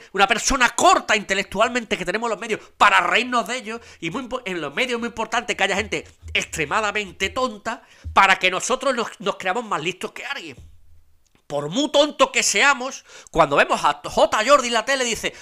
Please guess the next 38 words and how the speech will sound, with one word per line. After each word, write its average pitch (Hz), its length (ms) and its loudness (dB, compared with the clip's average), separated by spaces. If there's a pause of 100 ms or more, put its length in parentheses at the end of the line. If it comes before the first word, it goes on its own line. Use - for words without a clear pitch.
(760)
"Señores, 285 480 -2 (240)
que - 80 -10
este 262 160 -10
tío 285 160 0
es - 40 4
rico, 320 400 0 (140)
este 240 260 -4
gana 233 260 -4
pasta - 460 0
y 156 60 -4
este 165 140 -8
tío 180 100 -8
es 175 60 -8
más 170 120 -4
tonto - 300 -10
que - 100 -20
yo. - 160 -20 (180)
Así - 260 -10
que 165 100 -16
yo 190 120 -10
me 190 120 -14
crezco - 420 -6 (140)
y 143 120 -12
veo 220 120 -4
la 262 140 -6
tele 294 180 -10
relajado 233 500 -6
mentalmente", - 720 -20
¿vale? - 200 -20 (280)
Pues - 280 -4
este 349 300 4
tío 185 340 -4 (160)
está 160 280 2
demostrando 247 400 0
aquí 208 160 -8
que - 260 -4
es - 160 -8
una 269 220 -6